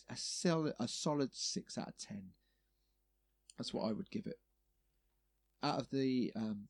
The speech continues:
the poll, it's, it came in at hundred and ninety-seventh, so it's quite low down on the poll as well. So maybe it's not as highly thought of, um, as some of the others, but I actually quite liked it. So,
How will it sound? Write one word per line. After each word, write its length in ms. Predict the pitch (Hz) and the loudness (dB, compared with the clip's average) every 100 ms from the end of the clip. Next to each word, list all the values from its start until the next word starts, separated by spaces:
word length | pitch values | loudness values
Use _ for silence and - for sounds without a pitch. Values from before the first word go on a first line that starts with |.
| - | -8
the 80 | 214 | -4
poll, 540 | - 151 156 160 160 - _ _ _ _ _ - | 2 4 6 4 2 -8 _ _ _ _ _ -2
it's, 360 | 113 - - - | 0 0 -2 0
it 180 | 113 | -4
came 280 | - 139 127 | 0 0 4
in 100 | 117 | 2
at 100 | 107 | 2
hundred 480 | - 135 127 117 117 | -2 -2 -2 0 -2
and 300 | 98 110 107 - | -2 -4 -4 -4
ninety-seventh, 1160 | 120 113 - 104 - 160 160 170 - - - - _ _ | -4 -4 -4 -6 0 2 2 0 -4 -12 -14 -18 _ _
so 180 | - - | -4 2
it's 300 | - - - - - | 2 0 -4 -8 -12
quite 240 | - 160 | -2 0
low 300 | 120 123 131 | 2 2 4
down 220 | 120 120 113 | 6 4 2
on 100 | 101 | 0
the 80 | |
poll 280 | - 110 101 | 0 0 0
as 120 | 98 | -2
well. 220 | - 104 104 | 0 0 2
So 160 | 127 | 0
maybe 240 | 123 143 123 | 0 2 0
it's 140 | - | 2
not 160 | 120 - - - | 0 -2 -12 -8
as 80 | - | -4
highly 280 | - 131 120 | 0 2 2
thought 400 | - - 120 - | 0 4 4 4
of, 260 | 98 101 98 - _ _ _ _ - | 2 0 -2 -10 _ _ _ _ -6
um, 240 | - - | -6 -4
as 100 | - | -6
some 180 | - 101 | -4 -4
of 80 | 98 | -4
the 80 | 101 | -4
others, 240 | 98 92 - | -4 -8 -6
but 100 | - | -4
I 120 | 143 | -2
actually 200 | 156 - | -2 -4
quite 220 | - 196 - - | -4 -4 -4 -4
liked 260 | 180 220 | -4 -4
it. 120 | - - _ - | -6 -10 _ -14
So, 320 | - 113 107 | -4 -2 -2